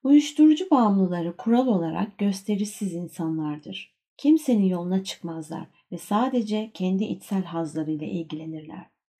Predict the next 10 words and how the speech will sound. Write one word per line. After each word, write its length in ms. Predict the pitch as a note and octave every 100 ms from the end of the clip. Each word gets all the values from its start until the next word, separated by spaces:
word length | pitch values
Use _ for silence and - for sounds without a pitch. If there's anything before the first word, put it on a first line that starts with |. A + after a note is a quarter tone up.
| _ - - -
O 100 | E4
zaman 440 | F#4+ E4 F#3+ G#3+ -
toplum 420 | A#3 A#3 - F4
için 280 | - A3 G#3+
tehlikeli 520 | G#3 G3 G#3+ A3+ A#3+
olmayan 560 | A3 B3 C4 F#3 E3+ F#3
bu 140 | B3
hazzı 400 | A#3 G3 F#3 F3+
almaları 520 | F3+ F3 E3+ E3 F3
için 500 | G3 D#3+ - E3+ A3